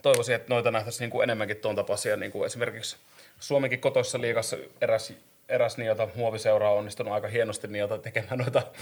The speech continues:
<laughs> esittelyitä, mut niin, jota joilla muilla se on ihan, ihan hirveetä. Ja sitten on parhaimmillaan se kuva jossain, niin, jota Adidaksen, Adidaksen kollari päälle ja sitten hui vie, mä oon täällä.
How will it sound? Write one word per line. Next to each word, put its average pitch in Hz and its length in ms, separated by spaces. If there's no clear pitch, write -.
<laughs> - 220
esittelyitä, 151 600
mut 123 240
niin, 120 100
jota 117 180
joilla 131 340
muilla 131 280
se 120 100
on 117 100
ihan, 131 300
ihan 135 140
hirveetä. 123 500
Ja 139 60
sitten 143 220
on 143 60
parhaimmillaan 135 560
se 131 80
kuva 117 340
jossain, 110 380
niin, 107 100
jota 107 200
Adidaksen, 104 440
Adidaksen 113 400
kollari 104 340
päälle 98 300
ja 101 80
sitten 101 180
hui 107 460
vie, 92 440
mä 92 80
oon 92 120
täällä. 90 340